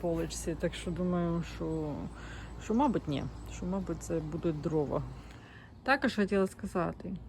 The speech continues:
навіть, навіть якщо кондиціонер полетів, бо, ну, там, я, я думаю, шансів мало, <laughs> що він буде працювати. Бо, а, я чи вам не розповіла,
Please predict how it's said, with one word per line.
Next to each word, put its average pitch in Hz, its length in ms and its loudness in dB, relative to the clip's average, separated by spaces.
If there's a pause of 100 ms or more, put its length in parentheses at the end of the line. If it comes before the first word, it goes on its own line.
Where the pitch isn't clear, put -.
навіть, 202 760 4 (1080)
навіть 190 440 4
якщо 180 280 -2
кондиціонер 180 800 2 (500)
полетів, 185 720 0 (1040)
бо, 165 480 -2
ну, 185 220 2
там, 160 260 -4
я, 160 120 -2 (200)
я 180 140 -2
думаю, 170 480 0
шансів 165 420 -2
мало, 160 360 0
<laughs> - 0 -
що - 200 2 (100)
він 214 340 6
буде 170 160 2
працювати. 196 600 -4 (920)
Бо, 196 120 6 (100)
а, 196 340 8
я 202 320 8
чи 202 200 6
вам 190 240 6
не 185 80 6
розповіла, 180 540 2